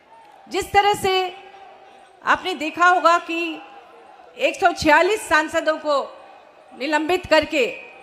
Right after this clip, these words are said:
लोकतंत्र का उपहास उड़ाया गया, यह शायद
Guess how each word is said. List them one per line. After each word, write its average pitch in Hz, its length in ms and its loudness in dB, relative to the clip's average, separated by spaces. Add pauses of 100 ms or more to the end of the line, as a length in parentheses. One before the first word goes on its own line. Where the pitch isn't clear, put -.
(120)
लोकतंत्र 311 680 -2
का 349 140 0
उपहास 277 540 2
उड़ाया 294 340 2
गया, 240 380 -2 (760)
यह 311 180 -2
शायद 330 480 2